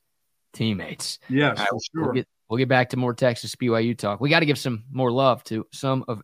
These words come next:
Speaker 1: our great sponsors, Buck.
Speaker 2: How about our good friends at Texas Orthopedic? If you're seeking specialized patient-focused orthopedic care, contact the experts at Texas Orthopedic today.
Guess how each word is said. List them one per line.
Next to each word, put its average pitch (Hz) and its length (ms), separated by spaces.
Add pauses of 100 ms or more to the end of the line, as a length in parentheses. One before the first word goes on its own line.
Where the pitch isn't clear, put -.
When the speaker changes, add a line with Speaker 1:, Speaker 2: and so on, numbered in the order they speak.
Speaker 1:
our 120 480
great 113 500
sponsors, 107 640
Buck. 104 360 (260)
Speaker 2:
How 180 100
about 175 180
our 160 100
good 156 180
friends 147 260
at 131 140 (220)
Texas 165 480 (100)
Orthopedic? 147 640
If 113 60
you're 139 100
seeking 165 340
specialized 151 640 (340)
patient-focused 165 960
orthopedic 151 600
care, 147 360 (200)
contact 170 480
the 143 80
experts 135 420
at 127 120
Texas 143 360
Orthopedic 127 520
today. 135 400